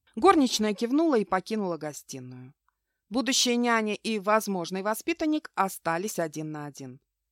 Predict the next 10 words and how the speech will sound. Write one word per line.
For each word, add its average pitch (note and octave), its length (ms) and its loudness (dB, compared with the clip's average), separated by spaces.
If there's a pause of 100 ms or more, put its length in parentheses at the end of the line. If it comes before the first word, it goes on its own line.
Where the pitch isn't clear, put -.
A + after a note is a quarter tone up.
(760)
"Вы B3+ 240 0
няня?" C#4+ 560 2 (1200)
"А G3+ 180 -2
что, G3+ 280 -6
не F3 220 -8
похоже?" A3 640 -2 (720)
Эван G#3 280 0
придирчиво G3+ 640 0
осмотрел F#3 600 -2
её. D3+ 220 -8